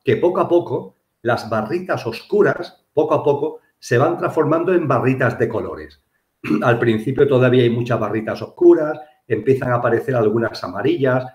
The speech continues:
algunas azuladas y verdosas, pero le seguimos dando temperatura, le seguimos dando temperatura. <clears throat> Por no alargar la explicación, hay un momento determinado en el que, habida cuenta de la temperatura del horno,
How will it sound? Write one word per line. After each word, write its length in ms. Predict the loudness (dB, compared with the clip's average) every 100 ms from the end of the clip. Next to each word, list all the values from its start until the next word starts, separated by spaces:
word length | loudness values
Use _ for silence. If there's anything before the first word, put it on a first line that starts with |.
| _ -6
algunas 440 | -2 0 0 -2
azuladas 540 | -4 0 0 0 -4
y 60 | -6
verdosas, 540 | -8 -4 -4 -4 -8 -12 _ _ _
pero 200 | 0 4
le 120 | 4
seguimos 420 | 4 0 0 0
dando 240 | 0 2 2
temperatura, 640 | 0 0 0 0 -2 0
le 80 | -2
seguimos 420 | -2 -6 -6 -4
dando 240 | 0 0
temperatura. 640 | 0 -2 0 -2 -2 -12 -18
<clears throat> 840 | -20 _ _ _ _ _ _ -12 -4
Por 180 | -2
no 120 | -2 0
alargar 360 | 0 2 2
la 100 | 2
explicación, 680 | -2 -6 -6 -2 -2 -2 -12 _ _ _ _
hay 220 | 2 4
un 80 | 4
momento 400 | 4 4 2 2
determinado 840 | 2 2 0 0 0 0 -2 -4 -16 _ -4
en 240 | 0 2
el 180 | 2 2
que, 560 | 4 4 4 0 -8 _ _ _ -2
habida 420 | 2 2 2 2
cuenta 540 | 2 2 0 -4 -6
de 220 | -8 -2 0
la 140 | 0
temperatura 600 | -4 -6 -8 -4 -2 0
del 180 | 2 2
horno, 380 | 0 -2 -8